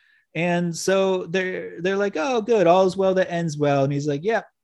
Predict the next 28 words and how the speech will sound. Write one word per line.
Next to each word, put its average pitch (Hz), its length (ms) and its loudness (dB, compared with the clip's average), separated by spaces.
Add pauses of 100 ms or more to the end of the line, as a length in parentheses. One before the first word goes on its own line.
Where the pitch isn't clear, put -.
(120)
thanks 185 240 -2
for, 185 260 0
uh, 180 300 0
thanks 180 180 -2
for 190 140 -2
giving 185 280 0
me 180 120 0
this, 170 360 -2
uh, 160 420 0 (200)
this, 151 280 -2 (260)
um, 139 280 -4
Mysterium. 143 920 0 (320)
Uh, 123 220 -4
thanks 156 200 -2
for 170 120 -4
making 165 260 -2
me 151 100 0
rich. 143 400 2 (240)
I'm 156 140 -2
also 175 240 2
gonna 156 160 4
take 151 160 0
my 135 100 0
ship 143 300 -2
back." 113 260 -4 (200)
He 190 120 2
walks 180 360 4
out, 143 320 2